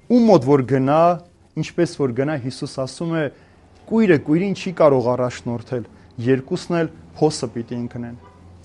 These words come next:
Եթե նայեք հատկապես արևմուտքում, արևելքի մեզպես ժողովուրդները այլ կերպ են մտածում։ Արևմուտքում, արևմտյան երկրների մեջ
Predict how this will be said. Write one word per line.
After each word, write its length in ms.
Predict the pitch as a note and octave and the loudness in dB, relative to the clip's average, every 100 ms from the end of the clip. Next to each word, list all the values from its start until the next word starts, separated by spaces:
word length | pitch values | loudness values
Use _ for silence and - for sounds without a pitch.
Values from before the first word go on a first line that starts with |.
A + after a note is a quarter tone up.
| - - | -10 0
Եթե 240 | F#3 A#3 G#3+ | 2 4 6
նայեք 380 | G#3 A#3 G#3 D3 | 6 8 6 4
հատկապես 640 | D3+ - D#3+ E3+ F#3 - - - | 2 6 4 6 4 2 -4 4
արևմուտքում, 760 | D3+ D3+ B2 C3+ C3+ - A#3+ G3 B2 - - - - | 6 6 2 -2 -4 -4 -2 -2 -6 -14 -20 -20 4
արևելքի 640 | D#3 E3 E3 F3 E3 G3+ F#3 C#3+ C3 | 6 8 6 4 2 -2 0 -2 -2
մեզպես 360 | C#3+ D#3 - D3 | -2 -2 -2 -2
ժողովուրդները 680 | A2+ C#3 C#3+ C#3 C3 G3+ G#3 E3+ | 2 2 2 -2 -4 -2 0 2
այլ 140 | E3+ E3+ D3+ | 2 2 0
կերպ 240 | C#3+ - | -2 -4
են 60 | B2 A#2+ | -6 -6
մտածում։ 460 | A#2+ A#2+ - C3 D#3+ | -8 -8 -6 2 4
Արևմուտքում, 680 | F#3 F3 F3+ - - A#3+ G3 A#2 - - - | 4 4 0 -4 -2 0 0 -6 -14 -20 -2
արևմտյան 600 | C#3+ D#3 D#3 D3+ D3 D#3+ C3 | 6 6 6 4 0 2 2
երկրների 500 | C#3 C#3 C#3 C#3 D3+ | 2 0 -2 -2 -2
մեջ 300 | G#3 A3+ | 0 -2